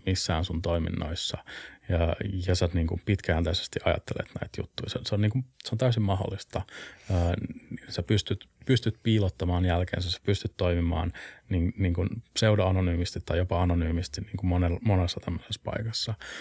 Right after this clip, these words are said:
Mut, mut niinku, jos esimerkin kautta lähdetään kuvaamaan tätä, niin Sabu,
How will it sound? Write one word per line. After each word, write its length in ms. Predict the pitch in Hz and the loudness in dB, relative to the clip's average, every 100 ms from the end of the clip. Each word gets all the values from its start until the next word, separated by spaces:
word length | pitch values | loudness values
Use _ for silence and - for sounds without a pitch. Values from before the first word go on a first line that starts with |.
| - - | -16 -6
Mut, 280 | - 95 - | 0 0 0
mut 180 | 117 101 | 0 2
niinku, 220 | 98 98 - | 2 2 0
jos 300 | 123 113 - | 4 4 4
esimerkin 640 | 120 113 117 117 113 113 113 | 2 2 4 2 0 -2 0
kautta 420 | 98 95 - 92 | 2 0 0 0
lähdetään 420 | 92 101 - 85 | 0 0 -2 -4
kuvaamaan 580 | - - - - - 113 | -4 -2 -2 -4 -4 -6
tätä, 280 | - - - - - - - - | -6 -6 -6 -8 -16 -18 -10 -4
niin 140 | 101 - | -2 -2
Sabu, 460 | - 110 107 98 | 0 2 4 2